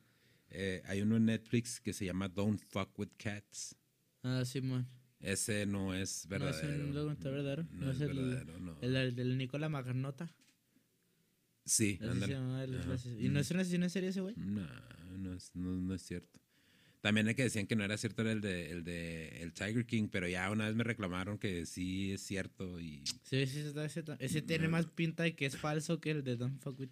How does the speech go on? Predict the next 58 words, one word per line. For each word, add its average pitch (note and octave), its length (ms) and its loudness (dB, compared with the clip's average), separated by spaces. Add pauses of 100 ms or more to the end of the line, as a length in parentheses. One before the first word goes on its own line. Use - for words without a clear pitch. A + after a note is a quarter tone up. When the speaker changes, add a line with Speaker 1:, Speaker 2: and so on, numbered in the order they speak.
Speaker 2:
Cats. F#2+ 120 -2
Speaker 1:
No, F#2+ 280 4
ese, G#2+ 420 2
ese F2 380 -6
sí G2+ 80 -2
es F#2 100 -4
verdadero. G2 460 -2 (140)
Speaker 2:
<laughs> E3 600 2
Qué C3 140 -4
pirata. C#3 640 -6 (100)
Speaker 1:
Sí - 160 -8
es E2 80 0
verdadero, G2 640 0
pero F#2+ 320 2
creo G2 160 -2
que A#2 60 0
el A2+ 80 2
vato G#2+ 200 -2
ya A#2+ 100 0
va A2+ 40 -4
a A#2+ 40 -4
salir A#2 280 0
de B2 80 0
la A#2 80 -2
cárcel, - 480 -6
algún F#2 260 -4
pedo A2 200 -2
así. G#2 260 -4 (220)
Speaker 2:
¿El A#2 560 0
Tiger C#3 320 -2
King? F#3 300 -4
Speaker 1:
El F2 140 -4
Tiger F#2 300 -4
King G#2 220 -2
creo F#2 180 -6
que F#2+ 120 -4
ya F2+ 80 -2
va F#2 40 -4
a F#2 40 -8
salir F#2 220 -4
de F#2+ 100 -6
la F#2+ 80 -8
cárcel. F2 520 -10 (160)
Speaker 2:
No G#2+ 220 -4
ma-, A2 220 -4
<laughs> E3+ 720 2
qué D3 80 -6
mamadas, D#3+ 800 -4
qué D#3+ 80 -6
Speaker 1:
Va, D#3 80 -6
va A2+ 60 4
a - 20 6
Speaker 2:
mamadas. C3 200 6
Speaker 1:
salir, F3+ 380 6
va C#3 40 8
a C#3+ 40 6
salir E3 280 10
otra, E3+ 240 6